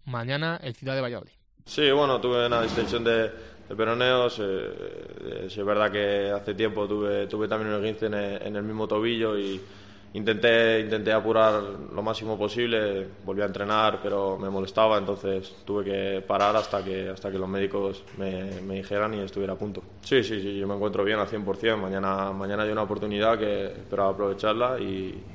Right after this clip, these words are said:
Speaker 2: y todo funcionará bien en el tobillo. Bien, yo me encuentro bien, eh, sí es verdad que volví hace dos semanas, digo, dos semanas de entrenamiento completas,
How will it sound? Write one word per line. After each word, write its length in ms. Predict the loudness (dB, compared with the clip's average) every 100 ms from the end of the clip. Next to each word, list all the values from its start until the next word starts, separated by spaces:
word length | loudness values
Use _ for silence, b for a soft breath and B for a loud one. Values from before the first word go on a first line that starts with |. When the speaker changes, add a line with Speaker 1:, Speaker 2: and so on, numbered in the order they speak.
| -14
Speaker 2:
y 400 | -10 -6 -4 -4
todo 200 | -2 -2
funcionará 420 | -2 -4 0 0
bien 160 | 0 -4
en 60 | -6
el 60 |
tobillo. 280 | -4 -4 -4 B B B
Bien, 180 | 2 4
yo 60 |
me 80 | 4
encuentro 280 | 4 4 6
bien, 280 | 6 4 2
eh, 380 | -2 -2 -2 -4
sí 100 | 0
es 40 | 4
verdad 200 | 6 6
que 60 |
volví 180 | 4 4
hace 400 | 4 2 2 4
dos 180 | 2 2
semanas, 560 | 4 4 6 4 2 -2
digo, 180 | 0
dos 140 | 0 0
semanas 240 | 2 4
de 40 | 2
entrenamiento 460 | 2 0 0 0
completas, 520 | -2 0 4 4 4